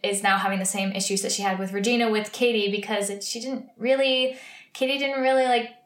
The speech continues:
change. Like, she became Regina. She didn't become this, like, new leader. She became power hungry and she became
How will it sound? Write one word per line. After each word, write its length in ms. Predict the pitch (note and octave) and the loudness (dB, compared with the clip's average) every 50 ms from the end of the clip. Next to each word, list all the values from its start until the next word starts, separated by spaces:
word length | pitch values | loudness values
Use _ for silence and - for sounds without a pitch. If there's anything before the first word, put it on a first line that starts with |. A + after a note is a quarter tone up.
| _ _ _ | _ _ _
change. 580 | - - C4 C4 C#4 A3+ G3 F#3+ F#3 A3 A3 - | -2 0 2 2 4 2 2 0 -2 -2 -2 -2
Like, 140 | G#3+ G3+ G3+ | -2 -2 0
she 240 | - - A#3 A#3 A3 | 0 0 0 0 0
became 640 | A#3 A3 A3 - - A3 A#3 A#3+ A#3+ A#3 A3 G#3 | 0 -2 -2 -4 -2 -2 0 2 2 2 0 0
Regina. 420 | G3+ G3 G3+ A3 A3 G3 F3+ F#3 | 0 0 0 0 0 0 -2 -2
She 180 | F#3+ - - A3 | -2 -2 -2 0
didn't 380 | G#3+ A3+ A3 A3 G3+ F#3+ - - | 0 2 2 2 0 -2 -4 -6
become 320 | G#3+ - - G#3+ G3+ G3 | -6 -4 -4 -4 -4 -4
this, 180 | G3 G3 - - | -4 -4 -4 -4
like, 240 | G3 G3 G3 - | -4 -4 -4 -6
new 340 | G#3 G#3 G3+ G3+ G3 G3 F#3+ | -8 -8 -8 -6 -6 -6 -4
leader. 400 | F#3+ F#3 G3 G3 F#3+ F#3 F#3+ F#3+ | -4 -4 -2 -2 -2 -2 -4 -6
She 180 | G3 - G#3 G3+ | -6 -6 -8 -8
became 260 | G3+ - G#3 G3 G3 | -8 -8 -8 -8 -4
power 240 | - A3 A3 A3 A3+ | 0 0 2 2 2
hungry 380 | A#3 A#3 A3+ A3+ A3+ A3+ A3 | 0 -2 -2 -2 -2 -2 -2
and 100 | G#3+ G#3+ | -4 -6
she 100 | G#3 G3 | -8 -8
became 540 | G3 G3+ G3+ - G#3+ G3 G3 G3 G3 G3 G3 | -8 -10 -10 -8 -6 -6 -4 -4 -4 -6 -8